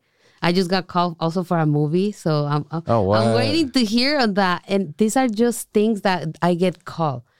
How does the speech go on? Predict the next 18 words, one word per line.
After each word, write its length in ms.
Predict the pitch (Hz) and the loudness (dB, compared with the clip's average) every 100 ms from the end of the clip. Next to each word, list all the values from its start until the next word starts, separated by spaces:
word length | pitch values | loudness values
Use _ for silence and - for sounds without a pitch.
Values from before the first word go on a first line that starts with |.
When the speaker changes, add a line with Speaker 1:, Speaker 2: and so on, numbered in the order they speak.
| - - | -20 -8
Speaker 1:
So 200 | - 180 | 0 0
I'm 180 | 175 156 | 0 0
very 800 | 180 180 185 196 196 190 165 - - | 0 2 0 0 0 -2 -4 -10 -4
lucky 840 | 156 165 165 160 - 196 196 202 _ _ _ | 0 2 0 -2 -6 -4 -4 -4 _ _ _
that 220 | 160 165 - | -4 -2 -2
way. 260 | 147 131 | -2 -2
So 140 | 131 165 | -2 -2
I 60 | |
feel 160 | 160 170 | 0 -2
like, 160 | 160 170 | -2 -2
okay, 240 | 165 160 | -4 -4
I, 140 | 147 143 - - | -4 -6 -16 -6
I 80 | 165 | 0
must 200 | 175 175 | 0 0
be 100 | 180 | 0
doing 200 | 170 180 | 0 0
something 640 | 180 - 180 170 165 156 147 | 0 -2 -2 -2 -2 -2 0
good, 380 | 185 214 240 | 0 0 -2